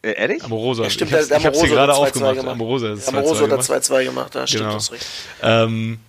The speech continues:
Speaker 2: ich hab mir das gerade mal hier aufgemacht. Ich weiß nur noch, dass Altitop damals als Typ mit einer total kranken Schusstechnik, äh, angepriesen wurde,
Speaker 1: Ja,
Speaker 2: auch
Speaker 1: genau.
Speaker 2: vor dem Spiel.
Speaker 1: Ja, ja.
Speaker 2: Ja.
Speaker 1: <laughs>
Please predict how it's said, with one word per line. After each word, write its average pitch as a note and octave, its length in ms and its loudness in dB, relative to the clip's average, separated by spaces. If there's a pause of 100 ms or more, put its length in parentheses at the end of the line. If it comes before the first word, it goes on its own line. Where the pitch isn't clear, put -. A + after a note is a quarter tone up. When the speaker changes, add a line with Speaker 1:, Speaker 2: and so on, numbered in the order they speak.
(400)
Speaker 2:
ich - 120 -12
hab A2+ 80 -6
mir A2+ 100 -2
das G#2 120 -2
gerade G#2+ 140 -2
mal G#2 60 -4
hier - 100 0
aufgemacht. A2 460 -4
Ich G#2 240 -4
weiß B2+ 160 2
nur C#3 100 -2
noch, A2+ 80 -2
dass - 180 -6
Altitop B2+ 400 -2
damals B2 420 0
als - 400 -6
Typ C#3 220 -4
mit A#2 180 -8
einer A2+ 180 0
total B2 420 0
kranken A#2 440 -4
Schusstechnik, G#2 760 -4
äh, A#2 180 -4
angepriesen G#2 720 -4
wurde, A#2 140 0
Speaker 1:
Ja, A#2 160 6
Speaker 2:
auch B2+ 40 0
Speaker 1:
genau. A2+ 300 0
Speaker 2:
vor G2+ 100 0
dem G2 160 -8
Spiel. A2+ 360 -8
Speaker 1:
Ja, A2+ 140 6
ja. A2 220 4 (220)
Speaker 2:
Ja. G2+ 260 -8
Speaker 1:
<laughs> - 60 -16